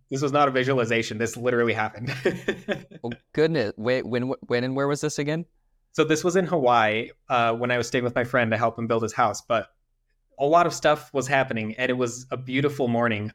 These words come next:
Speaker 1: up by Volcano National Park, which is where they lived. And there was just
Speaker 2: Yeah.
Speaker 1: mist rolling into this beautiful green landscape. There's light droplets and moss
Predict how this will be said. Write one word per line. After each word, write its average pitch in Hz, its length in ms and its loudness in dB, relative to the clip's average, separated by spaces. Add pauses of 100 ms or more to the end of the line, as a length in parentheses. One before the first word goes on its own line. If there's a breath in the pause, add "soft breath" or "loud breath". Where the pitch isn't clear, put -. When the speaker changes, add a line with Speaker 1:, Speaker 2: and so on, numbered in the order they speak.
Speaker 1:
up 120 260 0 (220)
by 123 180 4
Volcano 117 500 2
National 110 400 -2
Park, 110 300 0
which 110 160 -6
is 107 140 -6
where 110 180 2
they 107 140 0
lived. 107 300 -2 (100)
And 107 260 -6 (300 soft breath)
there 131 80 0
was 127 120 2
just 131 280 -4
Speaker 2:
Yeah. 151 80 -6
Speaker 1:
mist 131 500 -2 (480)
rolling 139 460 4
into 127 320 -2
this 113 160 -2
beautiful 135 380 0
green 123 340 2
landscape. 117 640 0
There's 113 200 0 (240)
light 127 360 2
droplets 127 500 2
and 120 140 -2
moss 120 640 0